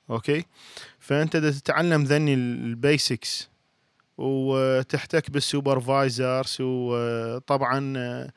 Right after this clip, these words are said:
أنا بعض الأحيان كنت يعني أشوف أنه هذا النظام، أنه أقول: "واو، ها شو وقت إحنا حنوصل هيجي؟" وبعض الأحيان أشوف شغلات جدا سخيفة، يعني إحنا متخطيها بمراحل.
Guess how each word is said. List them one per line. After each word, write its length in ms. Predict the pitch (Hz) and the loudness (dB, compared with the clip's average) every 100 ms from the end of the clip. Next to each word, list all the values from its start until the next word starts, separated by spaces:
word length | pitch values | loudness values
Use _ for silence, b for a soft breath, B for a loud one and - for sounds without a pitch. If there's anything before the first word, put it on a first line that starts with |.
| b b b b b b | b b b b b b
أنا 220 | 127 139 139 | 0 0 2
بعض 280 | 135 131 | 2 2
الأحيان 420 | 143 135 135 143 135 | 2 0 0 -2 -2
كنت 340 | 143 139 - | -2 -4 -4
يعني 580 | 131 113 120 120 117 - | -4 -2 -2 -4 -6 -6
أشوف 340 | 113 143 135 | -6 -4 -2
أنه 600 | 131 123 123 120 123 113 | 0 0 -2 -4 -4 -2
هذا 180 | 127 123 | -2 0
النظام، 460 | 123 117 131 135 120 | -2 -2 -2 0 -2
أنه 260 | 120 117 | -2 -4
أقول: 280 | 113 120 120 | -4 -4 -2
"واو، 400 | 120 135 135 131 | 2 4 4 4
ها 180 | 117 110 | 0 -2
شو 160 | - | -2
وقت 200 | 135 143 | -6 -6
إحنا 180 | 131 123 | -6 -6
حنوصل 500 | 120 127 123 120 123 | -6 -4 -2 -2 -4
هيجي؟" 400 | 123 127 - 123 | -4 -6 -6 -6
وبعض 300 | 123 127 120 | -4 -2 -2
الأحيان 420 | 123 120 127 131 | -2 -2 -4 -4
أشوف 280 | 127 - 123 | -6 -6 -6
شغلات 400 | - 120 127 139 | -6 -4 0 0
جدا 320 | 117 127 135 | -2 -6 -4
سخيفة، 520 | 127 135 - 123 - 123 | -4 -4 -6 -8 -8 -6
يعني 300 | 123 110 117 | -6 -6 -6
إحنا 180 | - | -6
متخطيها 580 | 123 123 - 131 127 127 | -8 -8 -10 -6 -6 -6
بمراحل. 640 | 123 127 127 131 - 127 | -4 -2 0 0 -2 -6